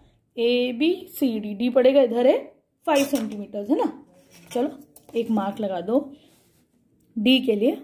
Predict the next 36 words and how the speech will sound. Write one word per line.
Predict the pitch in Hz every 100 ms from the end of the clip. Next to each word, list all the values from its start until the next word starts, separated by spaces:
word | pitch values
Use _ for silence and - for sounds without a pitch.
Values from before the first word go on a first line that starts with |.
| -
फ़ाइव | - 196 226
सेंटीमीटर्स | 214 202 202 190 202 190 190
पे, | 156 156 _ _ _ _ _ _ _ _ _ _ _ _ _ _ _ 254
है |
ना? | 339 320 -
सी | - 240
पे | 214 220
सेंटर | 226 214 220 277
रखो, | 311 311 349 349 - _ _ -
एक | 240 320 - _ _ _ _ _ -
मार्क | 233 220 247
लगा | 208 202
दिया | 208 220
हमने | 220 262 539 - - _ _ -
डी | 226 269
के | 254 165
लिए। | 156 - _ _ _ _ - - _ -
ठीक, | 311 - - _ _ -
सपोज | 233 220 269 247
यहाँ | 220 226
पे | -
कहीं | 240 233
डी | 220 240 320
आएगा, | 349 359 285
यहाँ | 202 185 -
पे | 208
कहीं | 196 262 269
ए | 240 196
आएगा। | 156 131 - - _ _ _ 349
ठीक, | - - - _ _ _ 269
अब | 269
तुम्हारे | 330 320 320 330
पास | 330 339 -
क्या | 311 294
गिवन | 320 320
है? | 339